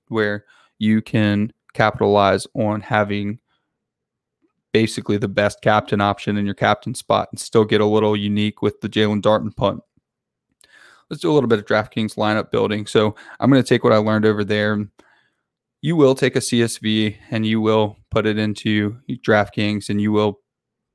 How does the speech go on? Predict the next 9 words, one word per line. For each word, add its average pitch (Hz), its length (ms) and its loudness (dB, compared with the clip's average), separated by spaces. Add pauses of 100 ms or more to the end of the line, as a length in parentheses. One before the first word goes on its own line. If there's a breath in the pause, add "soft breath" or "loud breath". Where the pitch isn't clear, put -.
(180)
pick 117 220 -2
the 110 80 -2
best 107 260 0
plays 104 380 2 (280 loud breath)
out 107 140 2
of 104 140 0
the 110 100 0
lineup 104 300 0
optimizer. 107 840 -2